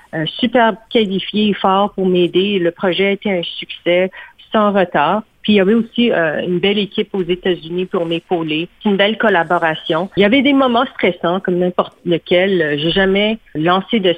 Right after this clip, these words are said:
site web. Je connaissais pas beaucoup la technologie, ce qui se passait en arrière. Il y avait beaucoup de développeurs et d'ingénieurs qui m'aidaient. Et aussi,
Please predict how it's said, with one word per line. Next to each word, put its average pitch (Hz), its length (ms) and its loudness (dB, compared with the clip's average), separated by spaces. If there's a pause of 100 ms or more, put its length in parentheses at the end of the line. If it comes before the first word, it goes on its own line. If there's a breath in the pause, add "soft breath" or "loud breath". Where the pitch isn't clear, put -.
site 180 200 -2
web. 185 320 2
Je - 80 -10
connaissais 185 400 -2
pas 220 180 -2
beaucoup 196 280 -6
la 185 140 2
technologie, 180 800 -2
ce - 100 -18
qui 185 120 -6
se - 60 -18
passait 165 340 -2
en 170 160 0
arrière. 170 600 2
Il 175 40 2
y - 40 0
avait 156 100 0
beaucoup 160 240 -4
de 190 60 0
développeurs 196 720 2
et 190 80 0
d'ingénieurs 175 760 0
qui - 140 -8
m'aidaient. 170 500 0 (100)
Et 220 140 2
aussi, 240 640 -2